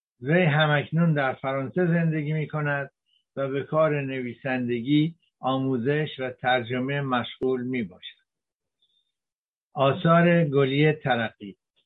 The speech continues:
این البته من می‌گم در، در حال حاضر در فرانسه زندگی می‌کنه، مال موقعیه که این مقاله نوشته شده.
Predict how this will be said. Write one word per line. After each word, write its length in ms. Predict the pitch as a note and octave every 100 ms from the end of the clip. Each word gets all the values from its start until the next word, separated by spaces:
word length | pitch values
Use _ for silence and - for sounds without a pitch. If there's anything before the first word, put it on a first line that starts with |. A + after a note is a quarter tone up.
| _ _ _ _ _ -
این 220 | D#3 E3
البته 580 | C#3+ B2+ C3+ D#3+ D3+ A#2+ B2
من 220 | B2+ C3
می‌گم 300 | B2+ C3 B2
در، 480 | B2+ B2 B2+ A#2+ A2 A2+
در 160 | B2 C3
حال 200 | B2+ A#2
حاضر 340 | B2 A#2 A#2+
در 220 | A#2 A#2+
فرانسه 420 | A#2 A#2+ A#2+ C3
زندگی 400 | A#2 A#2+ A#2 A2+
می‌کنه، 340 | A#2 A2+ B2+ C3+
مال 280 | C#3 C#3+ C#3
موقعیه 460 | B2+ A#2 C3 C#3
که 120 | -
این 160 | B2+ A#2+
مقاله 400 | A#2 G#2+ A2+ A2+
نوشته 440 | A2 A2+ G#2 - -
شده. 440 | A2+ A2+ C3 -